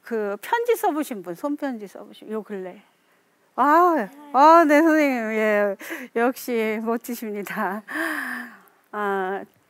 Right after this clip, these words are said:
그 저는 어려서부터 그렇게 책을 읽고 또 글, 일기 쓰고 편지 쓰는 거를 너무 좋아했어요. 근데 우리 어르신들을 만나면 보통 이런 얘기를 저한테 해요.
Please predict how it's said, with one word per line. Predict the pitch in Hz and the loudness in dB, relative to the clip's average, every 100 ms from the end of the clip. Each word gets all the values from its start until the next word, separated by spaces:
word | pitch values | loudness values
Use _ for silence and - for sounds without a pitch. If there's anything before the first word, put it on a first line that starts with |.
| _ _ _ - | _ _ _ -10
그 | 233 220 | -6 -6
저는 | - 220 233 247 226 247 196 - | -6 -6 -4 -4 -4 -4 -6 -6
어려서부터 | 190 214 269 285 233 233 - 220 | -2 0 2 0 -2 -6 -6 -6
그렇게 | 196 185 - 285 294 | -6 -10 -6 -4 -2
책을 | - - 370 349 | -4 -6 -2 -2
읽고 | 262 208 - - 185 175 165 185 _ _ _ | -2 -4 -8 -8 -6 -4 -8 -14 _ _ _
또 | 175 170 165 _ _ _ | -10 -10 -12 _ _ _
글, | - 220 202 - | -10 -8 -8 -10
일기 | 202 196 208 | -10 -8 -10
쓰고 | - 214 190 247 392 - - - _ _ | -10 -12 -6 -4 -4 -8 -20 -20 _ _
편지 | - 392 403 370 | -6 -4 -2 -4
쓰는 | - 311 254 | -4 -6 -6
거를 | 190 175 180 175 | -6 -6 -8 -8
너무 | 175 180 208 | -10 -10 -10
좋아했어요. | 196 190 180 180 - 165 160 165 - _ - - - - - | -10 -8 -8 -10 -10 -10 -10 -14 -20 _ -20 -20 -20 -20 -16
근데 | 214 254 | -8 -6
우리 | 240 254 | -2 -2
어르신들을 | 190 214 254 302 277 262 | 0 -2 -2 -2 -2 -2
만나면 | 220 180 190 214 285 370 208 - _ _ | -4 -6 -6 -6 -2 -2 -4 -10 _ _
보통 | - 247 302 254 | -10 -4 -2 -2
이런 | 233 277 294 | 2 4 4
얘기를 | 277 214 208 202 170 - _ _ _ _ _ | 2 0 -2 -2 -4 -8 _ _ _ _ _
저한테 | - 220 208 214 | -2 0 0 -2
해요. | 190 160 160 | -6 -8 -12